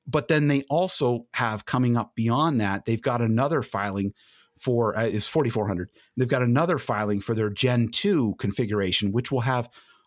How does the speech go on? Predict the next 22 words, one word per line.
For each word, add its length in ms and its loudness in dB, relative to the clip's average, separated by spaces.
almost 440 -2
thirty 360 0
thousand 640 -4
satellites. 640 -8
So, 340 0
you 80 4
know, 300 0
i-, 180 -8
the 120 0
question 540 0
really 240 2
comes 240 0
down 260 0
to, 280 -2
is 240 0
this, 480 -2
are 80 0
these 160 -4
growing 320 0
pains? 420 -2
Or, 340 0
or 160 0